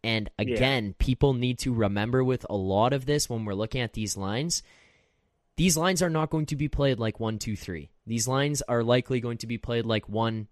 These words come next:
Speaker 1: two, two in a situation like that. And then maybe they're gonna basically play the same amount of minutes. So don't panic if you start to see Matthew Knies go down to the quote unquote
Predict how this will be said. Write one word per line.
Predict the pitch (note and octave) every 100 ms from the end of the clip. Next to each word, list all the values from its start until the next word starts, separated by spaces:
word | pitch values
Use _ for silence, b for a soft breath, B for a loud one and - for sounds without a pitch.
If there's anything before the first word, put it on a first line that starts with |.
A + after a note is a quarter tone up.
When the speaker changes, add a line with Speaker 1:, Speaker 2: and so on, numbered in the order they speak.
| -
Speaker 1:
two, | A#2+ G2+
two | - G#2 D2+ - b
in | b A2+
a |
situation | G#2 A2 - G#2 G2+ G#2+ G2+
like | G2 F#2+
that. | G2 F2+ F#2 -
And | G#2+
then | G#2 G2
maybe | G#2 A2+ A2+
they're | A2 G#2+
gonna | G2+
basically | G#2 G2+ - G2+
play | - F#2+
the | F2+
same | G2 F2+
amount | F2 E2+
of |
minutes. | E2+ D#2 C2 -
So | G#2 F2 b b A2+
don't | C#3 D#3 -
panic | - C#3 A#2+ F2 - -
if | A2+ G#2+
you | A2
start | - A2 G#2+
to | G#2+
see | - G#2+
Matthew | G2 G2 G#2
Knies | G2 F#2+ F2+
go | G2
down | G2 G2+
to | G2+
the | F#2+ F#2 B B -
quote | A#2+ G#2
unquote | G2 F#2 A2 F#2